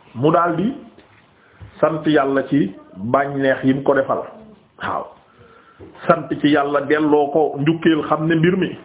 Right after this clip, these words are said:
ah, du ak ngóoram de, waaye nag ni'matullah la, fadlullah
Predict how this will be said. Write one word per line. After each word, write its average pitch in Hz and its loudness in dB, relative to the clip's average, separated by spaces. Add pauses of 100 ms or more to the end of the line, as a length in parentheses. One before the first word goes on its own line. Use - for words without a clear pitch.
(200)
ah, 180 -2
du 110 0
ak 151 2
ngóoram 175 2
de, 117 -6 (380)
waaye 127 0
nag 151 -4 (120)
ni'matullah 120 0
la, 101 -4
fadlullah 156 2